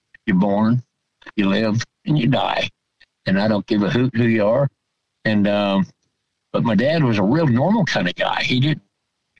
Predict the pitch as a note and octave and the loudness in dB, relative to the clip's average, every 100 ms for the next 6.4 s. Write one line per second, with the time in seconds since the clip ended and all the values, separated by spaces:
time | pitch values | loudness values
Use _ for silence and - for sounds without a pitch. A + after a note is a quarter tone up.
0 | _ C#3 G3 G#3+ D3 C3+ C#3 B2 G#2 F#2+ | _ 0 2 2 0 0 0 0 0 -2
1 | A2 G2+ G2+ G2 F#2 E2+ G2+ F2+ - - | -2 0 0 0 -2 0 0 0 -2 -6
2 | - _ G#2+ G2+ F#2 _ - - A2 F#2 | -8 _ -4 -4 -6 _ -6 -4 -4 -4
3 | _ A#2 C#3 A#2 G#2+ A#2 A2+ - B2 G#2+ | _ -2 0 0 0 -2 -2 -2 -2 0
4 | F#2+ - - A#2+ A#2 F#2+ _ _ F#2 F#2+ | -2 -4 -6 -2 -2 -4 _ _ -8 -6
5 | G2+ F#2+ F#2 F2+ A2+ G#2 - A2 - - | -2 -2 0 -2 -2 -4 -2 -4 -4 -4
6 | A2+ A2 F#2 | -2 0 -2